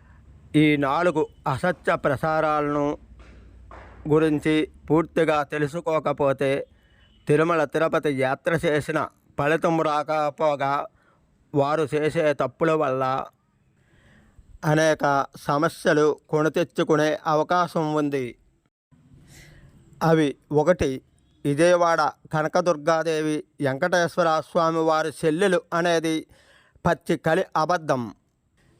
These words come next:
విజయవాడ కనకదుర్గాదేవి పసుపు రంగు ముఖం కలిగి రెండు చేతులు ఉంటాయి ఈ ఫోటోలో ఉన్నట్టు.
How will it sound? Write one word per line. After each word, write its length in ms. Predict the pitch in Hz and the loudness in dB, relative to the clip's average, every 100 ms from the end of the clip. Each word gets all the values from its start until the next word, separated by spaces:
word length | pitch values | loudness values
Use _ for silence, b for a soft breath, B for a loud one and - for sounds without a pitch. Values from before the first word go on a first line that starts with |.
| _ - | _ -2
విజయవాడ 600 | 156 151 156 151 147 151 139 - - - | 2 4 4 4 2 2 0 -2 -8 -4
కనకదుర్గాదేవి 1160 | 143 147 160 156 139 151 147 151 135 143 139 - - | -4 -2 0 0 0 0 0 0 -2 -2 -4 -6 -4
పసుపు 280 | 147 - 170 | -4 0 2
రంగు 280 | 156 156 | 2 2
ముఖం 380 | 139 127 175 175 | -2 0 0 0
కలిగి 500 | 143 151 147 156 151 - 139 | 0 0 2 0 -2 -4 -2
రెండు 280 | 156 165 160 147 | 0 0 0 2
చేతులు 340 | 165 185 160 | 2 2 2
ఉంటాయి 580 | 160 156 170 160 147 147 139 - | 0 0 0 2 2 0 -4 -4
ఈ 100 | 147 | -4
ఫోటోలో 580 | 135 139 160 165 160 156 151 | -2 -2 2 2 2 2 2
ఉన్నట్టు. 680 | 151 156 - 135 127 120 | 0 -2 -2 -6 -8 -12